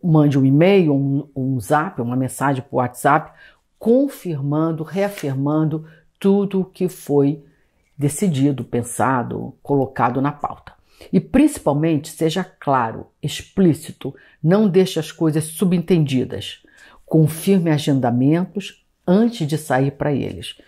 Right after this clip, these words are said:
Vigie sua imaginação. Ela pode estar fazendo você conduzir um assunto de uma maneira totalmente equivocada. Cuidado com os golpes,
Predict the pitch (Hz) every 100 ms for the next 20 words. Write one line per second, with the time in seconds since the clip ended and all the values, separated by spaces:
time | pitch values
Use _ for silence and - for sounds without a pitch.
0 | _ - 127 151 202 156 143 208 220 233
1 | - - - - - 208 190 190 185 -
2 | - 170 165 156 139 131 - 107 92 _
3 | - 175 175 151 147 - 139 - - 180
4 | 143 139 208 233 175 143 139 - - 143
5 | 139 - - 226 254 165 147 135 - -
6 | 190 156 131 123 - - 147 139 - -
7 | - - _ 135 156 160 143 135 135 143
8 | 139 131 _ _ 180 208 - 117 123 135
9 | 139 - - _ 143 - 131 120 - -
10 | - 110 - _ - - _ _ 180 151
11 | 156 156 160 - 165 180 - 127 120 156
12 | 143 113 - 113 117 - _